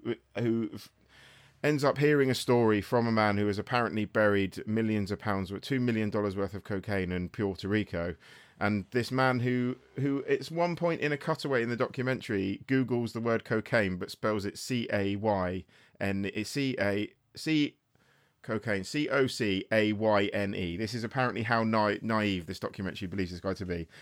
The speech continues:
He can't even spell the word cocaine. He decides to engage with some, uh, nefarious members of the underworld to try and find this, uh, two million pounds worth of cocaine. Um, and let's just say, if you know anything about the story, uh, perhaps it wasn't the most sensible decision to make, as it turns out that the people he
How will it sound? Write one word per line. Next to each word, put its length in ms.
He 100
can't 240
even 140
spell 260
the 80
word 200
cocaine. 500
He 120
decides 440
to 100
engage 460
with 200
some, 360
uh, 240
nefarious 640
members 380
of 80
the 100
underworld 440
to 80
try 200
and 100
find 360
this, 260
uh, 240
two 160
million 220
pounds 260
worth 140
of 100
cocaine. 540
Um, 400
and 440
let's 460
just 200
say, 180
if 100
you 80
know 140
anything 240
about 220
the 60
story, 480
uh, 360
perhaps 340
it 120
wasn't 300
the 60
most 220
sensible 380
decision 360
to 100
make, 300
as 100
it 100
turns 280
out 160
that 120
the 80
people 360
he 300